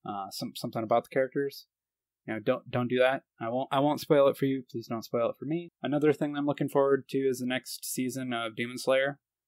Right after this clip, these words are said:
You know, I'm all about that Sakuya, as, uh, as the Annie weebs say. Uh, you know, it's, it's, it's gonna be good. Uh, I didn't read the manga. I'm not somebody that read mon-, reads manga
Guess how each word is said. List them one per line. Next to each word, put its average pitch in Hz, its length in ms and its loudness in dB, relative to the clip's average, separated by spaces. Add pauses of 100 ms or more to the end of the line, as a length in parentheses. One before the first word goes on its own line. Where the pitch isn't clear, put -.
(220)
You 113 80 -4
know, 110 60 -2
I'm 113 460 -4
all 123 220 2
about 120 280 4
that 117 180 4
Sakuya, 123 680 2 (240)
as, 110 140 -8
uh, 107 320 -2 (140)
as 117 200 -2
the 120 180 -2
Annie 131 640 -4
weebs 135 340 -4
say. 139 480 -4 (120)
Uh, 113 240 -8
you 117 80 -14
know, 117 180 -6
it's, - 440 -10
it's, - 560 -10 (160)
it's 151 240 -8
gonna 175 180 2
be 175 80 2
good. 139 320 2 (240)
Uh, 113 320 -2
I 120 140 2
didn't 127 200 -4
read 127 160 -4
the 120 40 -4
manga. 117 320 2
I'm 110 260 2
not 107 240 -2
somebody 120 220 -4
that 113 100 0
read 117 140 -2
mon-, 113 360 -6
reads 117 240 -12
manga 113 360 -6